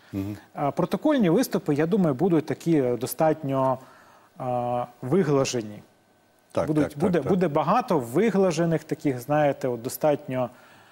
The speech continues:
Speaker 2: е,
Speaker 1: Дуже протоколь-, дуже
Speaker 2: продуманих,
Speaker 1: офіційних,
Speaker 2: дуже
Speaker 1: продуманих заяв.
Speaker 2: протокольних,
Speaker 1: Мгм.
Speaker 2: офіційних заяв, їх буде дуже багато, і за ними буде не так просто зрозуміти, а що конкретно,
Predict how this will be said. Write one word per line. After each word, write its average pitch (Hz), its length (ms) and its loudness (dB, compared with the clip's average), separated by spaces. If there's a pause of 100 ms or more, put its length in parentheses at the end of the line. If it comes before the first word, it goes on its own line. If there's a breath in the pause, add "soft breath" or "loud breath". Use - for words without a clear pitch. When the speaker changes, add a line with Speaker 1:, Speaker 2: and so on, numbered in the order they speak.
(220 loud breath)
Speaker 2:
е, - 40 -6
Speaker 1:
Дуже 117 280 2
протоколь-, 180 520 0
дуже 254 200 4
Speaker 2:
продуманих, 175 260 2
Speaker 1:
офіційних, 160 500 2
Speaker 2:
дуже - 80 -12
Speaker 1:
продуманих 139 460 2
заяв. 196 340 2
Speaker 2:
протокольних, 180 500 2
Speaker 1:
Мгм. 147 100 0
Speaker 2:
офіційних 156 500 0
заяв, 156 380 2
їх 131 140 0
буде 147 180 2
дуже 143 280 0
багато, 143 420 0
і 151 220 2
за 143 280 0
ними 196 480 2 (420 loud breath)
буде 185 280 2
не 160 140 2
так 180 340 0
просто 180 540 2
зрозуміти, 147 760 0
а 135 60 0
що - 240 -2
конкретно, 160 720 -2